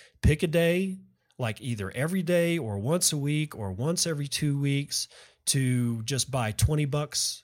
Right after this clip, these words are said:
or a hundred bucks. Just do that and do it, like, either every day, every week, every two weeks, once a month,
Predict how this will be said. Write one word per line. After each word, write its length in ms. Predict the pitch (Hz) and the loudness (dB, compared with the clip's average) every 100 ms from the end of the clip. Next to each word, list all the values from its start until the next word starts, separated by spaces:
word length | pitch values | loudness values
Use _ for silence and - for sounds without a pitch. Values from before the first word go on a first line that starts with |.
| _ | _
or 160 | - 110 | -6 -4
a 60 | 101 | -2
hundred 240 | 127 120 | -2 -2
bucks. 420 | 101 - - - _ _ _ _ _ _ - - _ _ _ _ - | -6 -8 -10 -12 _ _ _ _ _ _ -20 -20 _ _ _ _ 2
Just 240 | 147 147 | 2 4
do 100 | 170 | 0
that 300 | 143 98 - _ _ _ _ _ _ | 0 -2 -8 _ _ _ _ _ _
and 140 | 123 | -4
do 200 | 117 131 | 0 2
it, 140 | 135 131 _ _ | 2 -2 _ _
like, 300 | 127 123 120 | -4 -2 -2
either 320 | - 120 117 | -4 -4 -2
every 240 | 110 113 135 | -4 -4 -2
day, 380 | 120 131 190 - _ _ _ | -2 -2 -4 -10 _ _ _
every 220 | 107 113 | -6 -4
week, 400 | 135 139 175 - - | -2 -2 -4 -10 -8
every 180 | 104 127 | -6 -4
two 160 | 139 | -4
weeks, 340 | 135 151 190 - | -2 -4 -6 -10
once 340 | 95 104 135 | -4 -2 0
a 40 | 139 | -2
month, 480 | 131 165 - - | -2 -4 -8 -18